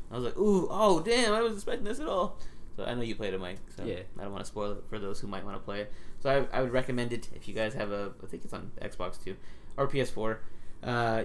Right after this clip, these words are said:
Speaker 1: it's a fun little co-op game to play if you wanna play, you know, a game with your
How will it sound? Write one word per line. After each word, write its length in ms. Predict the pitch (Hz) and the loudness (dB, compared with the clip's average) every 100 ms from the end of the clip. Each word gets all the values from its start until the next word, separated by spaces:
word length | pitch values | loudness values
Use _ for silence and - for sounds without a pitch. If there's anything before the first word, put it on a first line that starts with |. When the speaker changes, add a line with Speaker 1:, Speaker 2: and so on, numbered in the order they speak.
| 117 | 0
Speaker 1:
it's 160 | 127 | -2
a 80 | 117 | -4
fun 320 | 113 147 135 | -2 0 2
little 220 | 127 123 117 | 2 4 4
co-op 400 | - 123 120 117 | 4 2 2 0
game 160 | 120 | -2
to 80 | 113 | 0
play 220 | 117 113 | 0 0
if 80 | 110 | 0
you 120 | 110 | 0
wanna 220 | 110 107 104 | 0 -2 -2
play, 240 | 101 101 101 | -2 0 -2
you 100 | 101 | -2
know, 180 | 90 - | -2 -2
a 60 | - | 0
game 200 | 110 113 | 0 0
with 160 | 117 - | 0 0
your 280 | 113 120 | 0 0